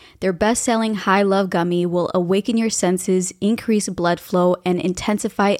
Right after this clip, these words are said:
any sexual experience. Vaya also offers a wide array of other gummies with or without T H C, whether you want to get better sleep, ease anxiety, enhance your mood, or just feel elevated, they have something for everyone. And the best part,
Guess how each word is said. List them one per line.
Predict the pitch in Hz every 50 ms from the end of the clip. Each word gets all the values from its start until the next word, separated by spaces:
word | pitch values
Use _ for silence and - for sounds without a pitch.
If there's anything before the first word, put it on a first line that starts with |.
| - -
any | - 190 190 185
sexual | 185 - - 175 165 - - 175 160
experience. | 156 - - - - - - - - - - - - - - _ _
Vaya | 190 - 220 226 254 285 311 -
also | - 202 220 - 247 226 -
offers | - 175 190 - - 208 202 185 -
a | 202 185
wide | 180 165 170 180 180 202 226 226
array | - 208 185 180 180 180 180 -
of | - 185 175 -
other | 190 196 190 220
gummies | 208 175 180 180 180 185 185 185 170 180 165 -
with | 196 220 262 254 - -
or | 190 196 208 208
without | 196 190 170 165 165 - -
T | - - 170 160
H | 156
C, | - - - 180 - - -
whether | - 180 208 202 214
you | 214 202
want | 196 190 190 185
to | - 185
get | 170 180 170 160
better | 190 190 196 196
sleep, | 185 - - - - 254 269 240 185 151 - - -
ease | - 180 190 185 196
anxiety, | 202 202 190 190 - 233 233 240 233 214 185 165 156 -
enhance | - 175 180 165 180 185 180 180 180 -
your | 208 202
mood, | 202 208 233 233 214 185 165 - -
or | - 214 233
just | - 247 240 -
feel | - - 220 220 226 - - -
elevated, | 170 165 180 190 185 214 220 220 240 247 240 254 - - - - - _
they | - 208 226
have | 247 269 277
something | - - 247 214 196 - 220 208
for | 196 - 202 -
everyone. | - 185 185 170 170 156 - - - - - - - - - -
And | - 208 202 180
the | 165
best | - 208 233 269 - - -
part, | - - 202 190 190 196 -